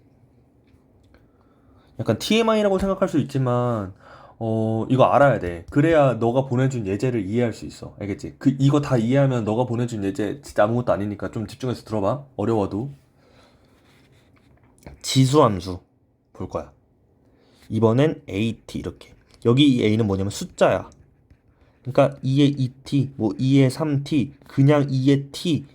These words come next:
뭐 등등 다 이를 지수로 갖는 이런 애들 라플라스 변환 많이 시키거든? 얘는 어떻게 되냐면 S 마이너스 A분의 일이야.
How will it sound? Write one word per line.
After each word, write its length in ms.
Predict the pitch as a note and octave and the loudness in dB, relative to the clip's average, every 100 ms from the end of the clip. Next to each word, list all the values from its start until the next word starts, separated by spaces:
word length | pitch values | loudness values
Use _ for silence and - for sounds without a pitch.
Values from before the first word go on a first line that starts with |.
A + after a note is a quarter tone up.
| - | -6
뭐 180 | A#2+ A#2+ | -4 2
등등 360 | C3+ C3+ A#2+ | 2 4 0
다 200 | - F#2 - _ _ | -2 -4 -4 _ _
이를 400 | D#3 F#3 G3 F3 | -2 2 2 2
지수로 400 | - C#3 D3 C#3+ | 0 -2 0 0
갖는 400 | - F#2+ G2 G2 - _ - | -2 -6 -4 -4 -8 _ -2
이런 220 | C3 C#3+ | 2 4
애들 180 | C3+ G#2 | 4 2
라플라스 380 | F2+ C3+ B2+ | 2 0 0
변환 180 | A2+ G#2+ | -2 -4
많이 180 | F2 F#2+ | -4 -6
시키거든? 500 | - - G2+ G#2 - - _ - - _ A2 | -6 -8 -6 -6 -8 -14 _ -20 -20 _ 2
얘는 280 | A#2 E3+ A2 | 2 2 0
어떻게 280 | G2 C#3 | -4 -4
되냐면 520 | C#3+ A2 G2 C#3 - - - _ _ _ _ _ _ _ _ _ _ _ - - - - - - - - _ - _ _ - - - - _ _ _ _ - - _ _ _ _ _ _ _ _ _ _ _ - | -2 -2 0 0 -2 -6 -18 _ _ _ _ _ _ _ _ _ _ _ -20 -20 -20 -20 -20 -20 -20 -20 _ -20 _ _ -20 -20 -20 -20 _ _ _ _ -20 -20 _ _ _ _ _ _ _ _ _ _ _ -2
S 480 | A2+ - - E3+ | -2 -2 0 2
마이너스 520 | D#3 G#2 A2+ A#2+ - F#2+ | 2 0 0 0 -2 -4
A분의 420 | G2+ G#2 G#2 - | -4 -4 -6 -6
일이야. 300 | G#2+ F#2 | -8 -10